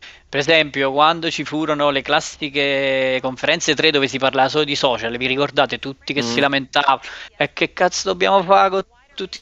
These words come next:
Speaker 1: questi soldi? Voglio i giochi, voglio i giochi." E alla fine sta roba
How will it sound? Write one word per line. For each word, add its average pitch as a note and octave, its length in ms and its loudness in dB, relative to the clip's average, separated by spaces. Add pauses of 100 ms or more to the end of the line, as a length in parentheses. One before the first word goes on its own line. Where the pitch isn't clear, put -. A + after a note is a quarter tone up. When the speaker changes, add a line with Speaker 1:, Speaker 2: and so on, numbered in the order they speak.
(120)
Speaker 1:
questi G3 240 -6
soldi? G3 280 4
Voglio F#3+ 240 4
i F3+ 100 -4
giochi, F3 380 2
voglio D#3+ 220 -2
i C#3 40 -8
giochi." B2 400 -8 (160)
E - 100 -20
alla D3+ 240 2
fine F#3+ 240 -2
sta E3+ 200 0
roba C#3+ 180 4